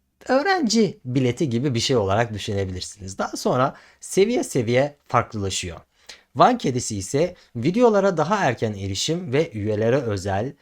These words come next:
videolar olacak sevgili dostlar. Yeni videolara daha erken erişim şu.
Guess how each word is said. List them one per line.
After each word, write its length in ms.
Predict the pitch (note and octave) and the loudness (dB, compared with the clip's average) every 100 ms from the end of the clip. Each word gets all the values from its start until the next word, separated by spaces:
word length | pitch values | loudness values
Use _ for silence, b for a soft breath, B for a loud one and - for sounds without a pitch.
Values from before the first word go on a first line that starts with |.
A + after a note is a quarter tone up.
| b b | b b
videolar 580 | F#2+ A2 A2+ C3+ G2+ F#2+ | -6 -2 2 4 4 0
olacak 380 | F#2+ F2+ F#2+ - | -4 -6 -8 -8
sevgili 400 | G2 F2+ G2 F#2 | -8 -6 -6 -6
dostlar. 400 | F#2+ - F3 G3+ | -8 -2 -2 0
Yeni 300 | C#3 E3+ G#3+ | -2 0 -2
videolara 560 | F#3 F#3+ F3+ F3+ F#3 | 2 2 2 0 0
daha 180 | D#3+ G3 | -2 -2
erken 340 | G3 D3 C#3+ | -2 -4 -4
erişim 400 | C#3+ C#3+ - E3+ | -4 -4 -6 -6
şu. 400 | - - C#3+ A2+ | -6 -2 -2 -4